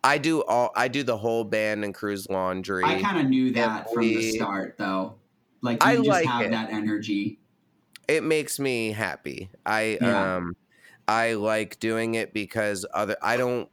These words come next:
Speaker 1: want to see everyone be frustrated. I don't want to see everyone, like, end up running out of draws and then be like, "Oh man, I need to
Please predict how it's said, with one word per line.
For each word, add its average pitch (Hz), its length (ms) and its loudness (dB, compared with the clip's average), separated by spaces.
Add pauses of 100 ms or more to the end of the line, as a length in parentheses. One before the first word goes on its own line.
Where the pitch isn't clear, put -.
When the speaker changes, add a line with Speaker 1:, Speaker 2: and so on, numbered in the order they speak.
Speaker 1:
want 107 360 -2
to 107 100 -6
see 104 280 -4
everyone 98 600 -2
be 92 640 -6 (360)
frustrated. 101 800 -2
I 92 140 0
don't 92 280 -2
want 90 380 -4
to 85 680 -6
see 90 300 -6
everyone, 90 600 -4
like, 85 280 -6 (120)
end 92 160 -2
up 92 160 -4
running 90 360 -4
out 90 240 -2
of 85 280 -4 (240)
draws 90 520 0
and 87 140 -4
then 87 140 -4
be 90 160 -4
like, 90 200 -4
"Oh 98 160 0
man, 101 240 -2
I 98 60 -2
need 98 240 -4
to 92 240 -2